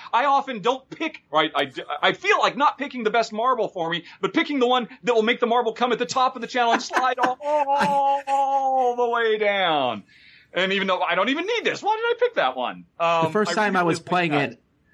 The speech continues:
Speaker 2: I said to the, I said to the people at the table, I said, "I, I,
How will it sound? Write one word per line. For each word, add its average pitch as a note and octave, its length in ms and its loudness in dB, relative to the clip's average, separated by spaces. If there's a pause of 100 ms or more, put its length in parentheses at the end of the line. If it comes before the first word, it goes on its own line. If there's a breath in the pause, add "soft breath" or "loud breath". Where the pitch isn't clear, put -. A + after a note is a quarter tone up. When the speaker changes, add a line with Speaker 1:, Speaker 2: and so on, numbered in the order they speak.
(160)
Speaker 2:
I D#3 100 2
said E3+ 200 0
to F3 80 2
the, D3+ 360 0
I D3+ 80 0
said E3+ 160 0
to E3 60 2
the C#3+ 80 2
people C#3+ 240 0
at B2+ 60 -4
the - 60 -20
table, C3+ 300 2
I A#2+ 60 -2
said, C3 160 0
"I, C3 200 0
I, C3+ 180 0